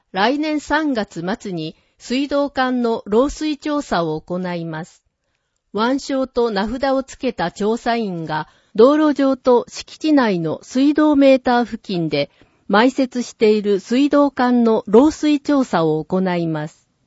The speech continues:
道路上の調査は夜間に行う場合もあります。大正工区、山滝、山台南、山台北、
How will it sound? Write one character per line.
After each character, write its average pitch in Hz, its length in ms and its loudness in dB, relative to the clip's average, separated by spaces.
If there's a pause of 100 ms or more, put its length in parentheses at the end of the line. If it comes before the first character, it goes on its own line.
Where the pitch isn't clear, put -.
(680)
道 240 240 4
路 269 160 2
上 254 240 0
の 247 160 -2
調 254 260 -2
査 185 180 -6
は 165 200 -6 (220)
夜 254 160 -2
間 285 260 -4
に 180 140 -4
行 160 80 -4
う 226 480 -4
場 208 200 -4
合 202 180 -6
も 180 180 -6
あ 175 80 -8
り 165 120 -10
ま 160 200 -10
す。 - 180 -20 (960)
大 277 240 -2
正 302 320 -8
工 254 260 -4
区、 - 340 -20 (760)
山 233 320 -4
滝、 - 500 -12 (340)
山 226 360 -2
台 202 260 -2
南、 175 580 -8 (480)
山 220 360 -2
台 196 340 -4
北、 - 400 -12